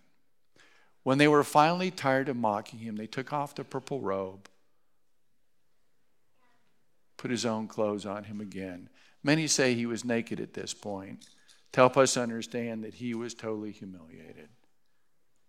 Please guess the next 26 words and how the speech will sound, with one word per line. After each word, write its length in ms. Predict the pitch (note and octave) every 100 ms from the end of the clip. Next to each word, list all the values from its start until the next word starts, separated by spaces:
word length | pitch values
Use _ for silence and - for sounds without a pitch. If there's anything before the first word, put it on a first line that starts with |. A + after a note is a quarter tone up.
| _ _ _ _ _ _ _
Whatever 360 | A2+ C3 D3 D3
we've 280 | C#3 A#2
been 260 | - A#2 A2+
through, 300 | A2+ A2 A2
he 300 | - A2 G#2+
too 380 | - A2 G2 G2+
has 180 | G2+ -
gone 280 | F#2+ F#2+ F#2+
through 240 | E2+ C#2+
it. 160 | C#2 - _ _ _ _ _ _ _ _ _ _ _ _ _ _ _ _ -
And 80 | A2+
then 120 | A#2+
they 100 | B2+
led 220 | A#2 A#2
him 140 | A#2
away 320 | A#2 G#2+ G#2+ G#2+
to 80 |
be 100 | G#2+ G#2
crucified. 840 | - F#2+ - - D#2+ D2 D2+ D2+ - _ _ _ _ _ - _ _ _ _ _ _ _ _ _ _ - - - _ _ _ _ _ _ -
Why 200 | A2 A#2+
the 120 | B2
beatings, 520 | A2+ A#2 A2+ A2 G2+
the 80 | A2
spitting, 400 | - A#2 G#2+ G#2+
the 80 | G2+
mockery 680 | A2 G#2 G2+ G#2+ G2+ G2+